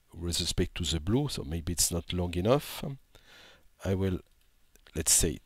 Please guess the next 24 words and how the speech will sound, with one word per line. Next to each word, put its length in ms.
ten 160
seconds, 640
and 220
I 80
will 220
go 140
faster. 480
Let's 180
set 180
five. 380
And 180
we 60
can 180
see 280
that 220
it 200
moves 440
forward, 600
up, 140
with 220
respect 340
to 80
the 140
blue, 280